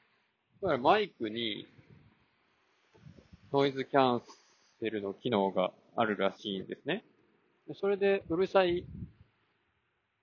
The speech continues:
環境でも、まあ、音声をできるだけクリアに相手に届けるっていうことを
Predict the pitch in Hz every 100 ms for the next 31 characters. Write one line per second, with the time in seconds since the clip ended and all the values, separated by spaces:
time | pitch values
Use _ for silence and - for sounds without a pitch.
0 | _ 170 196 _ _ - - - - -
1 | 151 147 151 151 160 151 - - - -
2 | - - - - - _ _ _ _ _
3 | - - - - _ _ _ - 147 156
4 | - 113 98 95 92 92 98 127 - 139
5 | 139 139 - 147 147 110 98 - - -
6 | - - - - 135 131 110 95 139 127
7 | - 117 - - 101 107 104 107 135